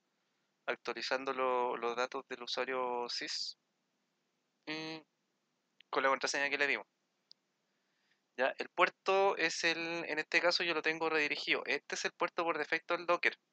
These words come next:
ya, pero yo aparte tengo otra instancia de base de datos en el puerto veintiuno, así que la redirigí al quince veintidós. Ya,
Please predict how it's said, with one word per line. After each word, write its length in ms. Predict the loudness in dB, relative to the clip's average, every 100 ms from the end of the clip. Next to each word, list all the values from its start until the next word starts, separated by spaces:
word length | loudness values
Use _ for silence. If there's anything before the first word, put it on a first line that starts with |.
| _ -2
ya, 120 | 0
pero 200 | -2 0
yo 120 | 2
aparte 320 | 4 2 2
tengo 220 | -6 -2
otra 160 | -2 -2
instancia 400 | -2 -4 0 2
de 80 | 2
base 220 | 2 4
de 60 | 2
datos 200 | 2 0
en 80 |
el 80 | -2
puerto 240 | -4 -6 -6
veintiuno, 300 | -4 -4 -6 _
así 160 | -10
que 120 | -6 0
la 120 | 2
redirigí 460 | 4 2 0 -2
al 140 | -2 -2 _
quince 340 | -10 -8 -6 -6
veintidós. 560 | -6 -6 -4 -4 -6 _ -20 -20 _ _ _ _ _ _ _ _ -20 _ 0
Ya, 220 | 0